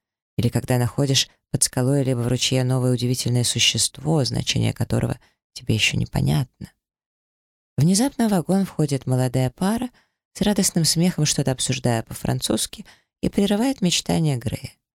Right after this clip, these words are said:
Мужчина оставляет о себе лишь смутно неприятное впечатление обилием волос и слишком крупными зубами, зато дама отличается бледной, хрупкой красотой. Грей чопорно кивает им и опять поворачивается к окну.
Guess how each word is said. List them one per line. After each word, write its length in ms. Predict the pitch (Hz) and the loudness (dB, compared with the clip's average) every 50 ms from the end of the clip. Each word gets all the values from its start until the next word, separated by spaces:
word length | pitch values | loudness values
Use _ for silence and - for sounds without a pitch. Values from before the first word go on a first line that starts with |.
| _ _ _ _ _ _ _ _ _ _ _ _ _ | _ _ _ _ _ _ _ _ _ _ _ _ _
Мужчина 280 | 131 120 - 123 123 123 | 0 2 2 2 2 0
оставляет 520 | 120 - - 117 117 139 143 147 - - | 0 0 -2 -2 -2 0 -2 -2 0 0
о 40 | 120 | -2
себе 240 | - - 120 123 123 | -2 0 0 -2 0
лишь 200 | 117 117 - - | 0 0 0 0
смутно 360 | - 123 123 123 - - 123 | 0 -2 -4 -4 -2 -2 0
неприятное 640 | 123 120 120 - 123 120 123 123 120 - - - 120 | 0 0 0 0 0 0 0 0 -2 -2 -2 -2 -2
впечатление 800 | - - 120 - - - - 160 175 185 175 131 123 135 127 - - _ _ _ _ _ | -2 -4 -4 -4 -4 -4 -2 0 0 2 2 2 0 -2 -2 -4 -10 _ _ _ _ _
обилием 480 | 120 117 117 123 120 113 120 113 110 110 | -4 -2 0 0 0 2 0 -2 -2 -2
волос 480 | 113 110 110 113 139 165 156 - - | -2 0 0 0 0 0 0 0 -2
и 20 | - | -2
слишком 440 | - - - - - - 110 110 | -2 0 -2 -2 -2 -2 -6 -8
крупными 440 | - - 113 107 - - 113 110 113 | -4 -4 -4 -4 -2 -2 -2 0 0
зубами, 680 | 110 104 110 104 - - 139 156 170 165 160 165 160 - _ _ _ _ _ _ _ _ _ - | 0 -2 -4 -4 -2 -2 -2 -2 -2 -2 -4 -8 -10 -14 _ _ _ _ _ _ _ _ _ -2
зато 260 | 254 285 294 - 311 | -2 0 0 0 0
дама 340 | 226 190 196 233 262 294 311 | 2 2 0 0 0 -2 -4
отличается 640 | - - 190 - - - 190 202 - - - 165 | -2 -2 -2 -2 0 0 0 0 0 0 -2 -2
бледной, 540 | 143 139 135 151 160 185 180 - 247 254 240 | -2 0 0 0 0 -2 -4 -4 -4 -4 -4
хрупкой 540 | - - 143 131 131 - - - - 156 151 | -2 -2 -2 -2 -2 -4 -8 -6 -6 -6 -4
красотой. 880 | - - 143 135 - - 139 131 - _ - - 85 76 - - _ _ _ _ _ _ _ _ _ _ _ _ _ _ _ _ _ _ _ _ _ _ _ _ _ _ _ _ _ _ | -2 -4 -2 -2 -2 -2 -2 -6 -6 _ -8 -8 -8 -8 -10 -14 _ _ _ _ _ _ _ _ _ _ _ _ _ _ _ _ _ _ _ _ _ _ _ _ _ _ _ _ _ _
Грей 240 | 165 202 226 240 220 | 0 2 2 2 2
чопорно 440 | - - 214 196 - 180 180 175 175 | 2 0 0 0 0 0 0 0 0
кивает 560 | - - 175 165 196 202 196 156 131 - - | 0 -2 0 0 2 2 2 2 0 0 -2
им 120 | 123 127 | -2 0
и 40 | 127 | 0
опять 320 | 131 - 151 160 156 - - | 0 0 -2 -2 -2 -2 -2
поворачивается 880 | - 120 123 123 135 135 - - - 123 123 123 - - - - - | 0 0 0 0 0 -2 -2 -2 -2 0 -2 -2 -2 -2 -4 -4 -4
к 120 | - - - | -6 -4 -6
окну. 420 | - - - - - - - | -6 -6 -6 -8 -8 -8 -8